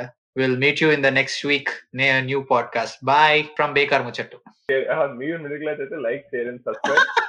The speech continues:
Speaker 2: And మీ కష్టాలు కింద కామెంట్స్ లో చెప్పండి.
Speaker 1: <laughs> మీరు మిడిల్ క్లాస్ అయితే లైక్ చేయండి, షేర్ చేయండి, మీ దరిద్రాలని కామెంట్ చేయండి అని చెప్పి. ఓ నాయన. ఓకే బ్రో,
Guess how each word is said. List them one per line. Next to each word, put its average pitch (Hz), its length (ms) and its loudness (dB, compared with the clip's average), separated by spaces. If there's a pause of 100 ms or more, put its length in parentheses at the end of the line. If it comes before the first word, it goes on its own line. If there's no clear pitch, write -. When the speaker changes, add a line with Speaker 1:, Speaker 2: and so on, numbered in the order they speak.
(120)
Speaker 2:
And 123 60 -2
మీ - 260 -18
కష్టాలు 165 420 -8
కింద 156 180 -6
కామెంట్స్ 147 460 0
లో 135 60 -2
చెప్పండి. - 480 -10
Speaker 1:
<laughs> 330 1300 2
మీరు 294 280 6
మిడిల్ 294 280 2
క్లాస్ 262 260 4
అయితే 240 240 4
లైక్ 214 340 2
చేయండి, 240 320 2
షేర్ 214 320 0
చేయండి, 202 240 0
మీ 185 140 -2
దరిద్రాలని 170 540 0
కామెంట్ 156 420 -4
చేయండి 120 320 -8 (840)
అని 160 160 -4
చెప్పి. - 540 -8
ఓ 151 260 -4
నాయన. 131 440 -12 (840)
ఓకే 131 520 -4
బ్రో, 127 340 -8